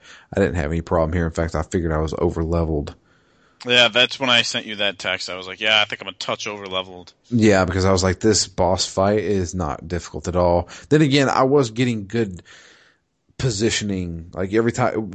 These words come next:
Speaker 1: apparently everywhere I stood, those spikes that they kept throwing out was not hitting me. And I was like, "Huh, I guess I just need to stand here." Because <laughs> I, I just somehow got lucky every time and only got hit, like, twice during the whole fight. And I'm like, "Man, what am I, am I doing something?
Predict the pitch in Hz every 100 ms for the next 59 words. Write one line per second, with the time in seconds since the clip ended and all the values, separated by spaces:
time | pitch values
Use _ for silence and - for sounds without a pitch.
0 | 101 101 170 190 147 127 147 143 143 135
1 | 131 - 135 143 156 151 117 107 120 107
2 | 101 - - 120 131 - 120 127 120 139
3 | 104 127 127 127 127 135 127 - 104 92
4 | 110 87 110 92 82 87 92 87 95 -
5 | 190 123 - 107 147 - 127 - 110 117
6 | - 95 92 85 92 78 65 87 _ -
7 | - _ _ _ _ _ _ _ _ 92
8 | 101 98 - 98 92 87 107 87 107 117
9 | - 117 117 104 110 95 101 107 - 98
10 | 98 95 - 92 87 85 87 90 90 87
11 | 82 65 82 - - 92 69 73 - 82
12 | 73 78 82 - 87 82 67 87 87 85
13 | - 92 127 95 78 92 226 110 82 82
14 | - 85 80 87 185 202 - 170 120 95